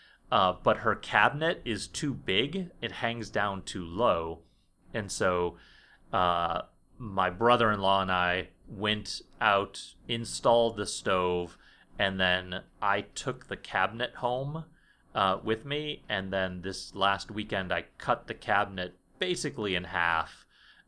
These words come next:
uh, and then a-, attached a new bottom to it,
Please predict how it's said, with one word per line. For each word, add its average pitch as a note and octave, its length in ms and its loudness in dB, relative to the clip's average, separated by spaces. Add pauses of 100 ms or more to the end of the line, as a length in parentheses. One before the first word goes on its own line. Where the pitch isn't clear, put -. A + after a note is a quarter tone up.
(120)
uh, F2+ 360 2 (120)
and F#2+ 220 -4
then F2 380 -4 (560)
a-, A2 100 -2 (320)
attached G#2 540 2
a F#2+ 40 -2
new G#2 380 0 (140)
bottom F2+ 600 2
to F#2 200 -6
it, F2 360 -4